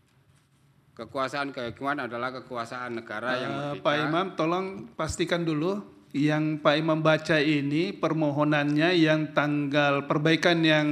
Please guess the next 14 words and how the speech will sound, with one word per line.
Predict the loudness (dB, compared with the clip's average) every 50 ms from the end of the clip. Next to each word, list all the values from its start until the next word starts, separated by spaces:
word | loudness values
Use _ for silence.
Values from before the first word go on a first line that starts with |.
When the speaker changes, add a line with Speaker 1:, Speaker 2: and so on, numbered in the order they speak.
| 0 0 -2 -4 -6 -8 -10 -4
Speaker 2:
kedua | 0 0 0 2 2 0 0 2 2 2 4 2 2 2 0 0
apa | 0 2 2
yang | 2 0 0 -2 -4
pertama | -6 -2 0 0 2 2 0 -2
nih? | -2 -6 -8 -10 -14 -8
Tanggal | -6 -4 -2 0 0 0 2
dua | 2 2 2
Januari | 2 2 2 4 4 4 4 4 0 0 0
atau | 0 0 -2 -2 -4 -4 -4
tanggal | 0 0 0 2 2 0 0 2 2 4 4 4 4 4 4 2 2 0 -2 -6 -14 -20 -20 -20 -20 -20 -20 -20 -20 -20 -20 _ 0
dua | 2 2 2
puluh | 2 -2
sembilan | 0 4 4 4 6 6
Desember? | 4 4 4 4 4 2